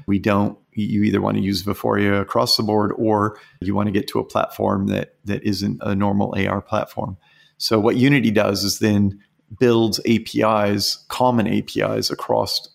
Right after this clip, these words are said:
all of those devices. So you would only need to target those. You know, you wouldn't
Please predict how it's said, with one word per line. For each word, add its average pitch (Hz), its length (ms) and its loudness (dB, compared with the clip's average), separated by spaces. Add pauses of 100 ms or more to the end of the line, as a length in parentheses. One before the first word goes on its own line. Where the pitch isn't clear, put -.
(100)
all 113 200 2
of 101 80 -2
those 101 240 -2
devices. 98 640 -4 (440)
So 107 400 2
you 107 120 2
would 110 120 4
only 120 220 4
need 101 260 2
to - 100 -8
target 101 440 -4
those. 101 440 -2 (180)
You 101 80 -4
know, 101 100 -4
you 104 140 -2
wouldn't 104 420 -2